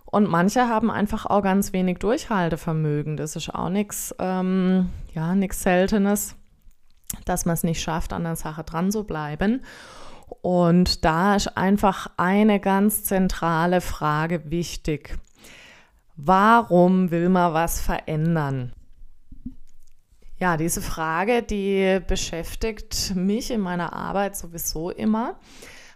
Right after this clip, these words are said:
Aber die sollte einfach auch dich beschäftigen, wenn's drum geht, ähm, Beschwerden loszuwerden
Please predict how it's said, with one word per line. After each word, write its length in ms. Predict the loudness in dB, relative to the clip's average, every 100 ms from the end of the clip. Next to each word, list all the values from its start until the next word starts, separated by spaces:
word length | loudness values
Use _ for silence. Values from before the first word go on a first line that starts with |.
| -12
Aber 440 | -6 -2 2 2 2
die 120 | -2
sollte 400 | 0 0 0 -2
einfach 380 | -2 -2 -4 -2
auch 140 | -4
dich 280 | -4 -4 -2
beschäftigen, 840 | -2 -2 -4 -4 -4 -4 0 0
wenn's 440 | 0 -2 -4 -6 -10
drum 320 | -8 -4 -4
geht, 640 | -4 -4 -2 -4 -4 -8 -8
ähm, 360 | -8 -6 -6 -6
Beschwerden 520 | -6 -4 -4 -4 -4
loszuwerden 1000 | -4 -6 -8 -10 -6 -6 -4 -4 -6 -6